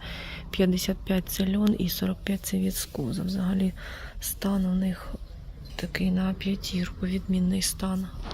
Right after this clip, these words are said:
Черешні, тут такі вони крупні. Дванадцятий розмір.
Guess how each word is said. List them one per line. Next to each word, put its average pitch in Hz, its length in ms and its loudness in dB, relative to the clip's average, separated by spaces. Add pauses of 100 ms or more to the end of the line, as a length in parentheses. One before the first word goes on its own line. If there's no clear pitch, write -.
(340)
Черешні, 180 680 0
тут - 180 -10
такі 185 260 2
вони 185 220 2
крупні. - 480 -2 (720)
Дванадцятий 190 520 0
розмір. 196 460 2